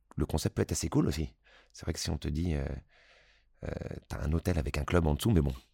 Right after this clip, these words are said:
quel genre de club ça va être ? Donc, j'y crois pas trop. Je sais que la Flèche d'Or, qui était un de mes lieux préférés à Paris, qui existait depuis longtemps, c'est aussi un lieu, euh,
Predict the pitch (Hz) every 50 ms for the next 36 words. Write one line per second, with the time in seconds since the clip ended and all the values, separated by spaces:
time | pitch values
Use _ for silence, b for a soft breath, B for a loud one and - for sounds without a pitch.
0 | _ - - - _ - 76 73 78 76 69 69 - 82 78 - 80 71 82 90
1 | 85 - - - 69 65 67 - - - - 80 - - 92 85 - b b b
2 | b b b - - - - - 73 - - 87 80 - - 87 80 69 - -
3 | 73 - - 69 67 65 62 69 69 67 71 69 - - - - 78 69 71 67
4 | - 76 85 117 120 98 - - 67 65 67 - - 73 - 78 71 78 78 -
5 | 120 113 98 - - - - 60 - B B B B B _ - - - - -
6 | 69 67 65 62 67 82 85 78 69 67 - b b b b b b b b b
7 | b b b b b b _ _ - -